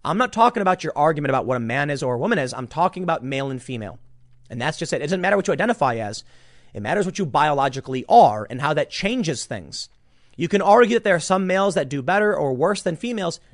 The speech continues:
Not the point. Make a new division. Maybe they need a transgender athlete division. And maybe that will afford these individuals new opportunities and more opportunities. And therein lies the, the bigger solution. You can't take away someone else's opportunities.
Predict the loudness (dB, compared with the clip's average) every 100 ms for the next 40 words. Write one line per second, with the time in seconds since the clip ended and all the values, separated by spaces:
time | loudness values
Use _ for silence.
0 | -14 -14 -12 -10 -10 -10 -12 _ _ _
1 | -20 -6 -4 2 2 2 0 2 0 0
2 | 0 -4 -6 -16 _ _ -6 -2 0 0
3 | -2 -4 -4 -4 -4 -4 -2 -2 -2 -4
4 | -8 -6 -6 -6 -8 -14 _ -8 -4 -2
5 | -2 0 0 2 0 0 2 2 0 -2
6 | -2 -2 -2 -2 -2 -4 -14 -14 -6 0
7 | 2 4 2 0 -2 -6 -6 -6 -8 -10
8 | -14 -6 -2 0 0 2 0 0 -4 -4
9 | -6 -8 -10 -12 -14 -20 -10 -2 0 2
10 | 2 0 0 -4 -4 -4 -4 -6 -8 -8
11 | -6 -4 -4 -4 -4 -4 -6 -12 -14 _
12 | _ _ _ _ _ _ -12 -10 -6 -4
13 | -2 -2 -4 0 0 0 -2 -4 -4 -4
14 | -4 -6 -6 -4 -4 -6